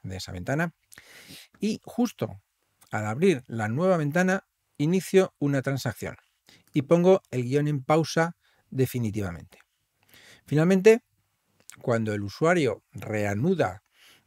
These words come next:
el guión, es cuando yo confirmo la transacción. De esta manera, eh, cuando pulse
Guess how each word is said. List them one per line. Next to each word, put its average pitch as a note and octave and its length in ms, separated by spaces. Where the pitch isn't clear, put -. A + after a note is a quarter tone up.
el C#3 160
guión, F#3+ 320
es D3 120
cuando D#3+ 280
yo E3 360
confirmo D#3 760
la B2 140
transacción. G2 560
De D3+ 100
esta F3 180
manera, F#3+ 440
eh, A2 460
cuando G2+ 260
pulse C#3 500